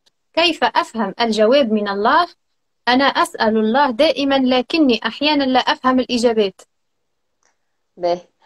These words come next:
Speaker 2: كيما تقول انت مريوم وحتى انا جربتها. اول حاجه السؤال هذايا نضف عليه، معناها نحاول نقول
Speaker 1: مهم.
Speaker 2: انا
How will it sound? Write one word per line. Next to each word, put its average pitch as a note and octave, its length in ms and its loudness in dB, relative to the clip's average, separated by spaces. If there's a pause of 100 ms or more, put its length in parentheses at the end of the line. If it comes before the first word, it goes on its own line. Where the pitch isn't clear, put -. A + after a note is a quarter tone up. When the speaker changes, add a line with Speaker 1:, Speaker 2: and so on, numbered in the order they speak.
(380)
Speaker 2:
كيما C#4 180 2
تقول C4 240 2
انت G3 260 2
مريوم G3+ 360 4
وحتى G#3+ 300 0
انا G#3+ 120 4
جربتها. A3+ 440 2
اول A#3+ 300 4
حاجه C4 260 2
السؤال B3 480 0
هذايا A3+ 360 4
نضف A3+ 360 -2
عليه، E3+ 400 -4
معناها E3+ 300 -10 (520)
نحاول A#3+ 400 0
نقول A#3 440 -2
Speaker 1:
مهم. A3 60 -6
Speaker 2:
انا C4+ 360 0